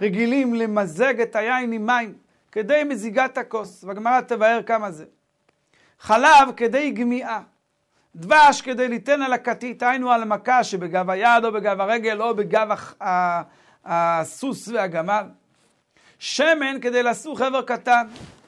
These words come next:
מים כדי לשוב בהם את הכילור, מעט מים לשוב בהם את הכילור, לרכך אותו, הכילור שנמצא מעל העין. ושאר כל המשקים ברביעית, וגם כל השופכים ברביעית, והגמרא תבאר מה ראויים,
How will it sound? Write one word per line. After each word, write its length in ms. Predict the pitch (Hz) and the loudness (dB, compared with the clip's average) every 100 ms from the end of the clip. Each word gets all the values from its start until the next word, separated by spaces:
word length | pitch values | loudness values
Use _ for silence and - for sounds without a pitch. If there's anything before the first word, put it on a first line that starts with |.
| _ _ - | _ _ 0
מים 280 | 220 262 254 | 4 6 4
כדי 260 | 254 240 | 0 2
לשוב 360 | 240 214 277 220 | 2 0 -2 0
בהם 180 | 254 247 | 2 0
את 120 | 240 | -4
הכילור, 420 | 233 226 233 247 | -4 0 4 4
מעט 320 | 233 254 254 | 4 0 -2
מים 360 | 233 262 247 226 | -4 -2 -2 -4
לשוב 320 | 214 - 233 | -8 -8 -4
בהם 160 | 240 226 | -4 -4
את 120 | - | -8
הכילור, 640 | 208 208 220 262 240 226 - _ _ | -10 -8 0 2 2 0 -10 _ _
לרכך 480 | 214 220 208 254 269 | -2 0 0 0 0
אותו, 260 | 233 233 190 190 | -4 -8 -10 -10
הכילור 440 | 180 - 226 254 | -14 -10 0 0
שנמצא 460 | 196 214 214 226 226 | 0 -6 -10 -6 -4
מעל 280 | 214 220 233 | 0 2 2
העין. 380 | 208 226 208 - _ _ _ _ _ _ _ _ - | 0 -2 -8 -14 _ _ _ _ _ _ _ _ -18
ושאר 300 | 151 - 302 320 | -8 0 4 4
כל 160 | 320 311 | 2 -4
המשקים 440 | 294 240 - 277 | -4 -6 -4 -2
ברביעית, 400 | 262 247 226 208 165 | 0 0 -2 -8 -8
וגם 360 | 196 285 254 | -4 -2 -2
כל 220 | 190 311 | 2 2
השופכים 500 | 311 277 233 - 370 | 2 -2 -8 -8 -6
ברביעית, 560 | 311 226 175 156 151 _ _ _ - | -4 -4 -4 -8 -14 _ _ _ -8
והגמרא 280 | 208 240 285 | -4 -2 -2
תבאר 360 | 285 262 277 254 | 0 0 2 2
מה 300 | 247 254 247 | 2 6 6
ראויים, 460 | 240 262 269 240 | 6 2 -6 -10